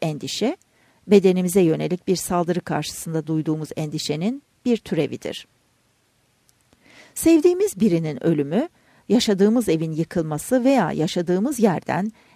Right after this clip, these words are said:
eğer o yer bizim için bir ıstırap kaynağı değilse, şöyle veya böyle kopmakta birer kayıptır. Her kaybın insan psikolojisine bir yaz sürecine yol açacağı artık bilinmektedir. Yaz sürecinin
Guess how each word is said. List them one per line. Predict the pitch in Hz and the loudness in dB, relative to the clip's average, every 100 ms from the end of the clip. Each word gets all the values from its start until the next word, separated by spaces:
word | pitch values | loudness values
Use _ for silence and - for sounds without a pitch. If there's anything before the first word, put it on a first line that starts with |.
| _ | _
eğer | 170 165 165 - | 0 0 0 2
o | 202 | 2
yer | 180 143 143 175 | 2 0 -4 -4
bizim | 175 196 | -2 -4
için | 165 165 156 | -4 -8 -6
bir | 156 | -4
ıstırap | 160 - 160 196 - | -6 -4 -2 -2 0
kaynağı | 170 156 147 139 | -4 -2 -4 -4
değilse, | - 151 - - 214 294 _ _ _ _ - | -4 -6 -8 -4 -2 -4 _ _ _ _ -2
şöyle | - 440 262 165 | 6 8 8 4
veya | 151 151 156 | 0 -2 2
böyle | 196 147 | 4 4
kopmakta | 151 - - 151 151 - 262 - | 0 -6 -6 -8 -6 -4 -4 2
birer | 208 151 | 4 4
kayıptır. | - - 127 - - - - _ _ _ _ - _ _ _ _ | 0 -6 -8 -10 -12 -12 -16 _ _ _ _ -20 _ _ _ _
Her | - 381 | 2 2
kaybın | - 180 160 160 196 - | 4 2 2 0 -2 -2
insan | 180 226 214 | -2 -2 -4
psikolojisine | 185 - - 156 151 147 175 190 156 | -4 -6 0 0 0 -4 -2 -2 0
bir | 170 151 | -2 0
yaz | 208 226 | 0 0
sürecine | - 151 147 147 143 | -2 -2 -2 -2 0
yol | 156 160 | 2 2
açacağı | 156 147 - 147 - | 0 -4 -2 0 0
artık | 220 185 151 - | 0 -2 -4 -6
bilinmektedir. | 143 139 139 - 143 143 143 - _ _ _ _ _ _ - | -6 -4 -8 -6 -6 -6 -8 -10 _ _ _ _ _ _ 2
Yaz | 196 180 | 2 2
sürecinin | - 151 147 151 151 220 | 0 0 0 0 0 -2